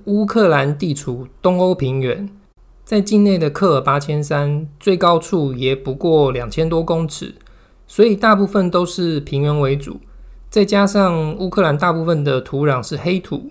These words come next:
是富含养分的，这也是为什么在二战时期，希特勒一直想要把乌克兰拿下的原因，因为他希望这个东欧平原囊括己有之后，就可以有源源不绝的粮食。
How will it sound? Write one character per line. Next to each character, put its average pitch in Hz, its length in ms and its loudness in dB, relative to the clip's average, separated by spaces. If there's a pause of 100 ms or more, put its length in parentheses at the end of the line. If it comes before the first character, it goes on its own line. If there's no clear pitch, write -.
(100)
是 - 220 -6
富 185 180 0
含 135 220 0
养 117 180 -4
分 139 300 0
的， - 220 -12 (440)
这 262 120 0
也 226 60 8
是 196 140 2
为 220 160 2
什 135 140 -4
么 127 120 -4
在 151 140 -2
二 170 180 0
战 160 240 -2
时 135 220 -6
期， 135 260 -6
希 139 220 -8
特 190 160 2
勒 170 140 4
一 165 80 -4
直 147 160 -6
想 131 200 -6
要 135 200 0
把 123 480 -8
乌 156 80 -6
克 175 180 0
兰 127 180 0
拿 117 140 -6
下 151 160 -2
的 139 60 0
原 123 280 -4
因， 139 240 -4 (300)
因 170 100 -4
为 190 60 2
他 190 140 2
希 185 240 -2
望 170 360 2
这 160 140 -4
个 160 160 0
东 165 260 0
欧 165 80 2
平 147 240 -2
原 131 360 -2
囊 131 240 -2
括 156 260 2
己 135 240 -6
有 139 220 0
之 - 120 -10
后， 139 280 2
就 143 160 -6
可 156 120 -4
以 147 100 0
有 120 180 -2
源 127 120 -2
源 139 200 -2
不 170 120 -4
绝 131 200 -2
的 135 140 -2
粮 120 240 -4
食。 - 340 -12